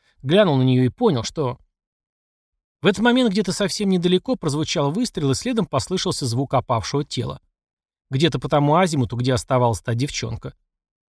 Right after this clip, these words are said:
Янковский вздрогнул, уронив меч, выхватил на изготовку карабин, развернулся, готовясь стрелять.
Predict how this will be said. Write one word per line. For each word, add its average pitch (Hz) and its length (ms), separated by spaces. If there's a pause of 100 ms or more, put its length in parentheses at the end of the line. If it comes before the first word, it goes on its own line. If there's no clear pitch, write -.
(120)
Янковский 240 500
вздрогнул, 202 500
уронив 190 360
меч, 233 260
выхватил 196 400
на 175 100
изготовку 170 480
карабин, 131 460
развернулся, 160 600
готовясь 135 440
стрелять. 131 520